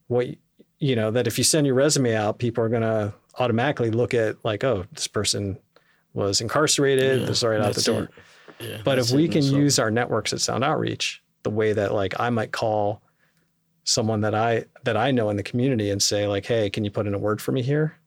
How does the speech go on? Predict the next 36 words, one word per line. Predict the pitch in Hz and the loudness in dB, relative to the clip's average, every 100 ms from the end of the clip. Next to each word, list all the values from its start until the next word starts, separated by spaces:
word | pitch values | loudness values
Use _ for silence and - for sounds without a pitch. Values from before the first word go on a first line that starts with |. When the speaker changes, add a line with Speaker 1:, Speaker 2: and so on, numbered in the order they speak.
| _ | _
Speaker 1:
Like, | 120 | -4
if | 107 | -4
we | 107 139 | 0 0
could | - | 0
be | - 104 | -2 0
that | 98 95 | 0 0
word | 107 123 - | 0 -2 -2
for | - | -8
people, | 104 - 107 113 _ | -8 -6 -6 -8 _
if | 117 | -6
we | 110 | -4
can | 120 107 | -4 -2
say, | - 104 | 0 0
"Hey, | 98 123 107 104 | 0 2 0 -2
you | 156 | -4
know, | 107 | -4
Jackson's | 101 117 117 - - | 0 -2 0 -4 -4
been | 120 | -8
through | 110 113 | -6 -6
our | |
program, | - 135 139 139 139 139 139 _ _ _ _ _ | -2 -2 0 0 0 -2 -4 _ _ _ _ _
we | - 107 | -6 -4
vouch | 117 127 131 | 0 0 0
for | - | -2
Jackson, | 135 131 127 - 127 117 120 - _ _ _ _ _ - | 0 2 2 0 0 0 -2 -6 _ _ _ _ _ -8
uh, | 110 98 98 101 101 - _ _ _ _ | -4 -2 -2 -2 -6 -10 _ _ _ _
you | 113 | -4
know, | 98 90 90 | -2 -4 -6
this | 117 113 | -4 -4
person | - 110 - | -2 -2 -2
will | |
do | 104 104 | -4 -6
a | |
great | 113 104 104 | -2 -2 0
job," | 123 113 120 135 139 _ _ _ | 0 0 0 -2 -6 _ _ _
then | 147 120 117 113 117 117 120 | -8 -2 0 0 -2 -2 -6